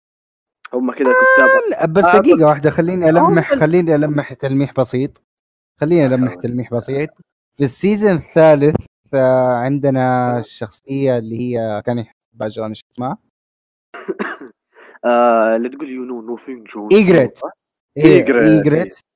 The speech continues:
Speaker 2: إيجريت دخلت بجون سنو في كهف وقالت له:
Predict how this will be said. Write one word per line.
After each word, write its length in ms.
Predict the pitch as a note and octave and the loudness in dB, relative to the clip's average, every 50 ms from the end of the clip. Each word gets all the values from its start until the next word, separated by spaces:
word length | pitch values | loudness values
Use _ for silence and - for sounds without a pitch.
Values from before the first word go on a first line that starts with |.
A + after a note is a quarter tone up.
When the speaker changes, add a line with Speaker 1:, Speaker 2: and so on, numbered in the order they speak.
| _ _ _ _ _ _ - E3+ | _ _ _ _ _ _ 0 2
Speaker 2:
إيجريت 340 | F#3 G#3+ G3 G#3 - F#3+ D3+ | 2 2 4 4 4 2 4
دخلت 440 | C#3 E3+ F3 D#3+ F3 D#3 C#3+ C3+ A#2+ | 2 2 2 4 4 2 2 0 -2
بجون 280 | C3 B2 C#3 C#3 C#3 | -4 0 0 0 0
سنو 320 | - - D3 D3+ D#3 D#3 D3+ | -2 0 0 2 2 2 2
في 160 | - - A#2+ | -2 -6 -4
كهف 500 | - - C#3+ D#3 E3+ F3 - _ _ - | 0 2 2 4 2 0 -2 _ _ -6
وقالت 440 | A#2+ A2 B2 B2+ C3 C#3+ C3+ - C3 | -2 0 2 2 2 2 0 -4 -4
له: 480 | B2+ B2 A#2+ A#2 A#2 A2+ A2+ A2 - | -4 -2 -2 -2 -4 -4 -6 -8 -12